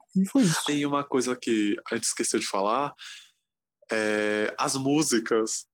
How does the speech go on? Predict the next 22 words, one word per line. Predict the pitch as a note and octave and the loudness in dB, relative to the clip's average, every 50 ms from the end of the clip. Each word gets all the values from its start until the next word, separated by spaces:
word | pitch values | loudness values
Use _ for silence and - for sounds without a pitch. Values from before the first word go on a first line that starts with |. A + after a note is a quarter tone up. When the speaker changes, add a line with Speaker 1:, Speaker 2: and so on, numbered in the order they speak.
| _ _ - | _ _ -2
Speaker 2:
A | A#2+ A#2+ | -2 0
música | A#2 A#2+ B2 B2 B2 - B2 - - A#2+ | 2 2 2 2 2 0 -2 -2 -2 -2
de | A#2 C3+ | 2 6
Speaker 1:
Nossa, | C3+ F3+ F#3+ G3 | 6 8 8 8
Speaker 2:
abertura | G3+ G3+ G#3 G3+ G3+ G3+ - G3+ | 8 8 8 8 8 8 8 6
Speaker 1:
as | F#3+ E3+ | 6 6
Speaker 2:
de | F3 F3+ F3+ F3+ F#3 | 6 8 8 8 8
Speaker 1:
músicas. | F3+ - E3 - - | 8 6 4 6 6
Speaker 2:
Another | D3+ C#3+ C#3+ B2+ B2+ B2+ B2 A#2+ - - | 6 6 6 4 4 2 0 -4 -10 -6
era | G#2+ A2 B2 B2+ B2+ C3 | -2 -2 0 0 0 0
muito | B2+ A#2+ B2 C3+ C3+ - | 0 0 0 0 -2 -4
boa, | C3+ A#2 A#2+ A2+ A2+ A#2 B2 B2+ C3 C3+ C3 - | -4 0 2 4 4 6 4 4 2 0 0 -2
inclusive | C3 A#2+ - C3 B2+ A#2 A#2+ B2 A#2 A#2 A#2+ | -4 -4 0 2 2 4 4 2 0 0 0
ficou | - - - B2 | -4 -2 -2 0
muito | A#2 B2 B2 A#2+ - | 0 0 -2 -2 -2
famosa, | - C3+ B2 A#2 A2 A2 A2+ A#2+ A#2+ - B2+ - - _ _ - | -2 -2 -2 0 0 2 2 2 2 0 -2 -4 -6 _ _ -4
até | B2+ B2+ - - E3+ | -4 -4 -2 -2 -6
porque | - - - D#3 C#3 | -4 -2 0 2 2
a | C3 | 2
Speaker 1:
Muito, | B2+ C3 | 4 6
Speaker 2:
banda | D#3+ D#3 D#3+ F3+ G#3 G3 B3 E3 | 6 8 8 8 8 6 6 4
Speaker 1:
velho. | C#3 C3 A#2 G#2+ G2+ - | 6 6 6 4 2 0